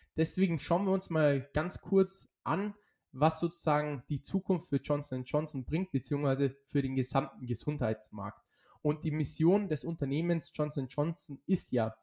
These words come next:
"Keep people well at every age and stage of life." Und bemerkenswert in Sachen Gesundheitsmarkt ist, dass der Gesundheitsmarkt schneller wächst als die gesamte Weltwirtschaft.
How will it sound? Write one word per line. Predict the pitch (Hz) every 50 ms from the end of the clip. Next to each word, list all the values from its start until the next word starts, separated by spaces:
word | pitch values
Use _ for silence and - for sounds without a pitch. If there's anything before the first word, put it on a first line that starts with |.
| - _ _ _ _ _ _ -
"Keep | - - 214 233 - - - - -
people | - 190 214 226 220 165 151 135 123
well | 120 131 135 160 185 190 175 - _ -
at | 135 135 - -
every | - 156 175 185 202 208 202 175 -
age | - 139 151 175 - - - - -
and | 135 123 123
stage | - - - 113 120 127 - - -
of | 151 113 107 - - -
life." | 113 113 107 107 - - _ _ _ - - _ _ _ _ _ _
Und | - 147 147 147 147
bemerkenswert | - 131 131 131 143 160 180 - 196 180 - - - 165 170 175 175 -
in | - 147 143 131
Sachen | - - 143 139 - 139 131
Gesundheitsmarkt | 131 127 - - 180 196 190 - - 123 117 - - 123 117 123 139 - - _ _
ist, | - 202 233 - - - - - - _ _ _ _ _
dass | 147 143 - -
der | 139 131
Gesundheitsmarkt | 120 123 127 123 - - 202 233 240 - - 127 123 123 - - - - 117 120 135 165 - - - - _ _ _ _
schneller | - - - - - 139 147 170 190 196 160 131 117
wächst | 139 156 - - - - _ -
als | 131 143 143 - -
die | 139
gesamte | 123 123 113 117 - - 135 147 170 165 - 156 147 127 - - _
Weltwirtschaft. | 127 123 131 127 - - - - - - - - - - -